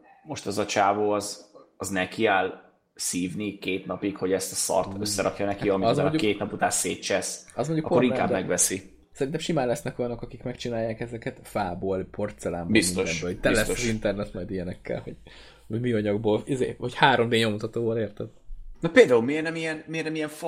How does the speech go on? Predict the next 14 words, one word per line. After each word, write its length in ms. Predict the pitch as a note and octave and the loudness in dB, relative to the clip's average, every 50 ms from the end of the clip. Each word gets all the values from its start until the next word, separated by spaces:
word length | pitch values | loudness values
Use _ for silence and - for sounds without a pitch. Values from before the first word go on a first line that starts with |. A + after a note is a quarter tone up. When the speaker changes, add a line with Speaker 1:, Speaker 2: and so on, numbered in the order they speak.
| C#3+ - | -6 -4
Speaker 1:
kockákból 680 | - A#2+ A2+ G2 - - - F#2+ F#2 F2+ - F#2 F2 F2 | -4 -4 -4 -4 -4 -2 -2 -2 -2 -2 -4 -4 -2 -2
rakták 420 | F2 E2+ - - - - - - | -2 -4 -6 -6 -8 -8 -8 -8
volna 200 | - F#2 F2+ F2+ | -8 -8 -6 -6
össze, 220 | F2 F2+ - - A2 | -4 -4 -4 -2 -2
nem 180 | A#2+ B2+ A#2+ | -2 0 0
Legóból, 440 | G2 F#2 F#2 F#2 F#2+ F#2+ G2 A#2+ A#2 | 0 -2 0 0 0 0 2 2 0
hanem 200 | B2 A#2+ A#2+ A#2 | 0 0 -2 -4
fából 540 | A#2 - - A2 F2 E2 D#2+ - - G2 - | -4 -2 -2 0 0 0 -2 -4 -4 -6 -6
például, 320 | - - - - - E2+ F#2 | -4 -4 -4 -2 -2 -2 0
Speaker 2:
Ja, 40 | F#2 | 2
Speaker 1:
vagy 120 | A2+ A2 | 2 2
valami 180 | A2 B2+ B2 B2 | 4 4 6 6
Speaker 2:
időtálló 420 | A#2 A2 C#3+ B2+ A#2+ A#2 G#2+ | 6 6 6 6 6 6 6
Speaker 1:
plastik 20 | A2 | 6